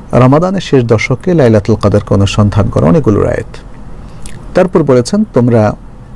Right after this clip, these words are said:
লাইলাতুল কদরকে, আহ, আহ, রমাদানের বিজোড়, আহ, শেষ দশকের বিজোড় রাত্রিগুলোতে অনুসন্ধান করো।" এবং তারপর আরও স্পেসিফিকলি বলেছেন, কোনো হাদিসে বলেছেন একুশ, তেইশ, পঁচিশ, কোনো হাদিসে বলেছেন,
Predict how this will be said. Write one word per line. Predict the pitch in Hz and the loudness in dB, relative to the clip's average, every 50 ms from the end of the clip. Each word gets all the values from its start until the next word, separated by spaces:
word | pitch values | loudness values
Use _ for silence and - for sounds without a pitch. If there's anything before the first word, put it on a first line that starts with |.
| - - - - - - | -18 -18 -18 -10 -2 2
লাইলাতুল | 120 117 131 156 196 196 185 - - 135 | 4 6 6 6 4 2 0 0 0 -2
কদরকে, | 127 - 123 117 123 120 113 - - 113 110 107 107 113 - - - - - - - - - - - - - - - | 0 2 2 2 2 2 0 -2 -2 0 0 2 0 -2 -4 -8 -16 -20 -20 -20 -20 -20 -20 -18 -18 -18 -18 -16 -14
আহ, | - - - 120 113 113 107 - | -8 -2 0 2 2 2 2 2
আহ, | - 120 113 113 117 | 2 4 4 6 6
রমাদানের | 123 123 131 127 135 131 135 | 6 6 6 6 6 4 4
বিজোড়, | 120 117 127 131 127 117 156 180 190 180 175 - - - - - - - | 4 4 4 4 4 4 6 6 6 6 4 0 -4 -8 -14 -16 -10 -6
আহ, | - - - | -4 -4 -4
শেষ | 110 - 165 160 156 | 0 2 2 2 4
দশকের | 139 147 123 - 156 143 - 160 | 2 0 0 0 -2 -2 -2 -2
বিজোড় | 139 120 120 131 135 131 170 190 196 190 | -2 2 2 2 4 4 6 6 6 6
রাত্রিগুলোতে | 175 147 - - 135 117 127 120 117 - - 170 202 | 4 2 2 2 2 4 4 4 4 2 0 -2 0
অনুসন্ধান | 233 202 113 107 - - 107 107 110 - - - | 0 2 0 0 0 -2 -2 -4 -4 -4 -6 -8
করো।" | - - - - - - - - - - - - - - - - - - - - | -6 -4 -4 -4 -4 -6 -10 -14 -16 -16 -18 -18 -16 -12 -10 -10 -10 -10 -6 -4
এবং | - 120 123 120 110 - | -2 0 2 0 2 2
তারপর | 123 117 110 - 117 | 0 0 2 2 2
আরও | 85 - 180 196 | 2 2 2 2
স্পেসিফিকলি | - - - - 131 - - 123 110 123 113 - 123 | 0 -2 -2 -2 0 0 0 0 0 0 0 2 2
বলেছেন, | 117 117 110 107 107 - - 151 139 147 | 2 2 2 2 0 0 -2 -2 -2 -2
কোনো | 147 - 123 117 113 | -2 0 2 2 4
হাদিসে | 110 110 110 110 - - | 4 2 0 -2 -2 0
বলেছেন | 110 110 110 110 - - 160 175 190 196 180 - - - - - - - - - | 2 2 2 2 2 0 0 -2 -2 -2 -4 -6 -12 -16 -16 -18 -18 -14 -6 -2
একুশ, | - - 113 117 110 - - | -2 0 0 0 -2 -2 0
তেইশ, | - 113 120 - - - | 0 2 2 0 -2 -2
পঁচিশ, | - 123 120 - - 175 - - - - | -2 -2 0 0 -2 -4 -4 -6 -8 -6
কোনো | - 90 82 80 | -2 -2 0 0
হাদিসে | - - - - - 64 | -2 -4 -4 -2 0 2
বলেছেন, | 113 113 117 113 - - - 139 | 2 2 2 2 0 0 0 -2